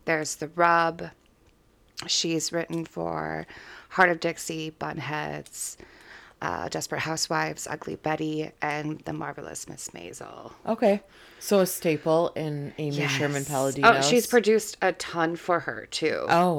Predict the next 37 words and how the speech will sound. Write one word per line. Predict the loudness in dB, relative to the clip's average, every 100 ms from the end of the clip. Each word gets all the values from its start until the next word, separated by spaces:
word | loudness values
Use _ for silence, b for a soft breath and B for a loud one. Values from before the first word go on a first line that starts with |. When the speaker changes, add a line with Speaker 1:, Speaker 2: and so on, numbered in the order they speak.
| 4
Speaker 1:
Like, | 6
Speaker 2:
okay. | 8 6 6
Speaker 1:
I | 4
accidentally, | 2 -2 -4 -2 -2
like, | -2 -2
looked | -4 -8
her | -6
up, | -6
and | -4
I'm |
like, | -4 -2
"Oh, | 0
my | 0
God, | 0 -2
she | -2 -4
didn't | -4 -2
write | -2 0
all | 2 2
these | 0 -2
episodes. | -4 -4 -4 -2 -2
There's | -2 -4
no | -2
way." | -2 -2
She | -2
produced, | -4 -4 -6 -6 -6 -4 -6 -6 -14 B B B B B B
Speaker 2:
Got | 8
Speaker 1:
like, | 10 10 6
Speaker 2:
it. |
Speaker 1:
ten | 6 6 6
episodes, | 6 2 0 -2 -2 -4
like, | -6 -6
in |
the | -12
first | -12 -16 -8 -8 -6 -10
or | -8
second | -8 -10 -12
season. | -14 -14 -12 -12 -12 -12